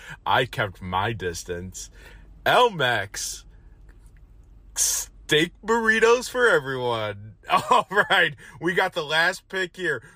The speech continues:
Utah State at San Diego State, Saturday, two P M. Now,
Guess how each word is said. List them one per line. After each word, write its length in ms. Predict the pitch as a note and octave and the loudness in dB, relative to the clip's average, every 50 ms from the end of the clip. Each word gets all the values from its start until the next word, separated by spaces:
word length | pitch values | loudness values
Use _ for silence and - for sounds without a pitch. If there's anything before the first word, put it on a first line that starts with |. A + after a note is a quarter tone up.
| A#2 - | -20 -18
Utah 640 | B2+ C3+ D3 F3+ A3+ B3 - - B3+ A#3+ A3 G#3+ - | -14 -10 -8 -6 -6 -6 -6 -2 2 4 4 4 2
State 720 | - - - - - - A#3 G#3 F3 F3 G3+ - - - - _ _ _ - | 0 -4 -6 -4 -2 0 0 0 0 -4 -8 -10 -16 -20 -20 _ _ _ -8
at 280 | D#3+ E3 E3+ E3+ _ - | -6 -6 -6 -6 _ -10
San 520 | D3 - - - - - G3 G3 G3 F#3+ | -10 -8 -8 -8 -6 -4 -2 -2 -2 -2
Diego 380 | F3+ F3+ F3 D#3+ D#3 C#3+ C#3+ D3 | -4 -4 -4 -4 -4 -2 -4 -4
State, 440 | C#3 - - C#3+ C3+ B2 A#2+ - - | -4 -6 -6 -6 -6 -6 -6 -8 -10
Saturday, 480 | - - E3+ E3 F3 F#3 F#3 F#3+ F#3 | -6 -2 0 0 0 2 0 0 -2
two 220 | F3 - - F#3+ E3+ | -4 -6 -10 -10 -10
P 220 | - F3+ F3 - | -8 -6 -2 -2
M. 160 | C#3+ A#2+ B2 | -2 -2 0
Now, 200 | C#3 D3+ A#2+ - | 0 -2 -2 -2